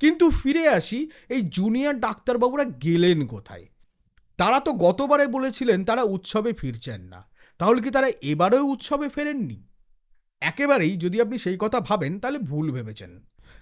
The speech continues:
কারণ মাহাতো, নাইয়ার এদেরকে এলাকার বিভিন্ন পুজো মণ্ডপে দেখা গেছে। অনেককে আবার দেখা গেছে অষ্টমীর দিন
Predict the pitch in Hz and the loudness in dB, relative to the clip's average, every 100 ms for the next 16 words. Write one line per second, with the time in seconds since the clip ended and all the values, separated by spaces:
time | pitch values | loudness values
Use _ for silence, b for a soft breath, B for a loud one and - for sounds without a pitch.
0 | - 285 302 202 160 170 269 277 294 285 | 0 2 2 2 2 2 2 0 -2 -2
1 | 254 247 247 233 220 - 190 277 285 151 | -2 -2 -2 -2 -2 -6 -6 -6 -6 -4
2 | 165 147 208 220 247 185 220 330 311 269 | -4 -2 -4 -2 -4 -4 -4 -4 -2 -4
3 | 202 170 202 247 233 160 143 214 B B | -4 -2 0 0 2 2 2 -4 B B
4 | B 160 196 226 208 - 190 - _ _ | B 0 2 2 0 -2 -8 -14 _ _
5 | _ _ 139 247 - 294 277 277 202 208 | _ _ 0 0 2 4 4 2 0 0
6 | 269 262 214 208 170 175 - 226 226 214 | 0 0 0 0 0 -2 -2 -2 0 -2
7 | 175 254 208 | -2 -2 -2